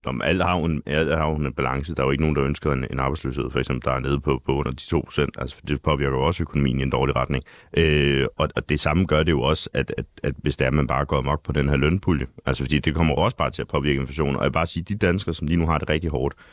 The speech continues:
og som måske kan få det lidt bedre med en lønforhandling, de kommer bare til at få det endnu hårdere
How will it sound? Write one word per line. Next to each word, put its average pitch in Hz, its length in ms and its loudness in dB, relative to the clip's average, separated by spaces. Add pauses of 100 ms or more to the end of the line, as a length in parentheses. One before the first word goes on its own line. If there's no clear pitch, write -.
(260)
og - 80 2
som 80 80 4
måske 82 280 2
kan 78 80 0
få 82 140 2
det 80 60 0
lidt 78 120 0
bedre 78 160 4
med 80 80 2
en 69 60 0
lønforhandling, 69 500 -2 (420)
de 87 80 2
kommer 87 260 4
bare 76 80 0
til 82 120 -2
at 73 80 0
få 80 100 0
det 82 100 0 (260)
endnu 95 300 4
hårdere 73 360 0